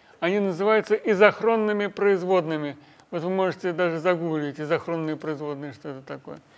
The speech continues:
Вот они называются изохронными производными. Почему изохронные? Потому что они вычисляются на тот же момент времени, на который у нас вычисляются координаты. Вот мы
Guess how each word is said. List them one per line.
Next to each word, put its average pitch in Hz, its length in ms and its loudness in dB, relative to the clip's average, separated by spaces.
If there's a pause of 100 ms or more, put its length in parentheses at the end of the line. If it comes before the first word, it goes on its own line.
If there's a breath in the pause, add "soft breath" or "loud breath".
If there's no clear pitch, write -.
(320 loud breath)
Вот 170 120 -4
они 185 160 2
называются 180 500 0
изохронными 156 460 -4
производными. 139 320 -10
Почему 214 340 0
изохронные? 160 520 -2
Потому 175 360 -6
что 175 140 -6
они 175 160 -2
вычисляются 175 840 -2 (500 loud breath)
на 175 140 2
тот 202 260 6
же 185 140 0
момент 185 500 0 (180 loud breath)
времени, 202 440 2
на 175 120 -2
который 180 380 -2
у - 20 -4
нас 175 200 -6
вычисляются 165 560 -6
координаты. 143 680 -6 (960 loud breath)
Вот 226 180 4
мы 202 240 0